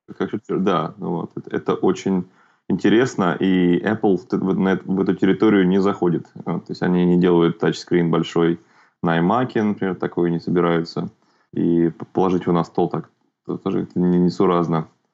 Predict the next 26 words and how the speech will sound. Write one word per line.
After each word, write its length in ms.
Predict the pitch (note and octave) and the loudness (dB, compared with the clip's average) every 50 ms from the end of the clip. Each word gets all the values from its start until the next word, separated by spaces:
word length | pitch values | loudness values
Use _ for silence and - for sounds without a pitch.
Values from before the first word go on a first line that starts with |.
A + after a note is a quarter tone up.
| _ _ - | _ _ -6
А, 360 | G2 F#2 F2+ E2+ E2+ E2+ F2 F#2+ | -2 0 0 0 0 0 0 -2
это 140 | G2 - | -2 -2
очень 200 | A2 A2 - G#2+ | -4 -4 -2 -4
интересно. 520 | G2+ - - G#2+ G2 E2 - - - F2+ - - - - | -2 0 2 2 2 2 0 -2 -6 -8 -8 -10 -10 -6
Вот. 260 | - E2+ E2+ E2+ - | -4 -4 -2 -2 -2
Ещё 200 | - - - G#2+ | -4 -2 0 2
я, 140 | G2+ F2+ - | 2 4 4
я 80 | - F#2 | 2 2
думаю, 240 | F#2 G#2 G2 F#2 F2 | 2 2 2 2 2
добавить 340 | F2+ F2+ G2 F#2+ F#2 F2 - | 2 2 2 2 0 0 -2
ещё 160 | - - F2 | -4 -6 -4
голосовой 400 | F2 F2+ F2 F2 - G#2+ C#3+ C#3+ | -2 -2 -2 -2 0 -2 -2 -2
контроль, 400 | C#3 G#2 F#2 E2+ D#2+ C2+ E2+ F2 - | -2 -4 -4 -2 -4 -4 -4 -6 -8
например, 320 | E2+ E2 - E2+ E2 - | -12 -12 -8 -6 -6 -6
сказать, 280 | - - - - - - | -6 -4 -4 -4 -4 -4
там, 200 | - - - E2 | -6 -6 -4 -2
«Дай 120 | G2 B2 | 0 0
мне 140 | B2+ B2+ A#2+ | 2 0 0
картинку 640 | G#2 G#2 F#2 - - A2 G#2 F2+ - F2+ E2+ E2+ - F#2 | 0 0 -2 -2 -2 -2 -4 -2 -2 -2 -2 -2 -4 -4
зайчика», 580 | F2 F#2+ F#2+ F2+ F2 - - - - D2 D#2+ - _ | -2 0 0 0 -2 -4 -8 -10 -10 -10 -10 -8 _
пум, 180 | - A#2 A#2 G#2+ | -2 0 0 0
появляется 460 | - F#2+ F2+ F2+ E2+ E2 - - E2+ | 2 2 2 2 2 0 -2 -4 -6
на 80 | E2 D#2+ | -6 -6
экране, 280 | - - E2 D#2+ - - | -6 -6 -6 -6 -6 -6
там, 140 | - - - | -6 -4 -4
да, 140 | F#2 F#2+ | -2 -4